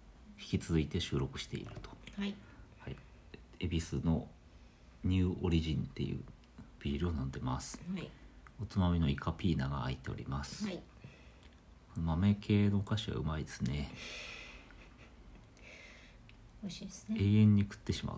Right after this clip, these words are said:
Speaker 1: という。イカピーナとエビピーナがあってですね。
Speaker 2: あ、そう。へー、エビね。
Speaker 1: ええ、コンビニにはイカピーナとエビピーナが並んでまして、イカにしました。
Speaker 2: まあ、我慢したので一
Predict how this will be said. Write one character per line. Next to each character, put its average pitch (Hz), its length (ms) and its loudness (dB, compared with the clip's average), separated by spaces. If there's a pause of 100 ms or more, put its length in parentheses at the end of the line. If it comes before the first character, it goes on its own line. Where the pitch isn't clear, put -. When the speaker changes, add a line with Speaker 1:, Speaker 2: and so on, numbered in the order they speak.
Speaker 1:
と - 80 -10
い - 40 -6
う。 - 40 -10 (920)
イ - 60 0
カ - 160 2
ピ 160 280 4
ー - 20 4
ナ 139 100 6
と 85 140 4
エ 82 40 6
ビ 101 140 8
ピ 117 200 4
ー 110 60 6
ナ 82 120 4
が 71 140 -2
あ - 20 -4
っ 82 40 -4 (160)
て 92 120 -2
で 73 80 -2
す 247 100 -6
ね。 - 80 -2
Speaker 2:
あ、 - 140 -6
そ 277 180 -2
う。 - 160 -4 (420)
へ 226 40 -6
ー、 226 400 -4
エ 180 100 0
ビ 240 140 -6
ね。 269 340 -6
Speaker 1:
え 107 140 2
え、 78 40 -4 (120)
コ - 40 -2
ン 120 120 0
ビ 117 100 6
ニ 123 140 6
に 123 180 6
は 92 160 2 (560)
イ - 80 -4
カ 92 220 0 (100)
ピ 104 120 2
ー - 20 6
ナ 85 100 6
と 82 140 2
エ - 20 6
ビ 82 180 2 (240)
ピ 92 120 -2
ー - 20 4
ナ 80 80 4
が 76 80 2
並 80 240 2
ん 80 80 4
で 78 80 0
ま 78 140 0
し - 100 -8
て、 - 300 -2 (1800)
イ - 100 -6
カ 80 160 0
に 73 60 0
し - 160 -6
ま 73 100 2
し - 80 -4
た。 190 60 -2
Speaker 2:
ま 185 80 -2
あ、 165 40 -6
我 175 280 -2
慢 - 20 -2
し 165 80 -4
た 147 100 -10
の 110 80 -10
で - 80 -12
一 135 60 -12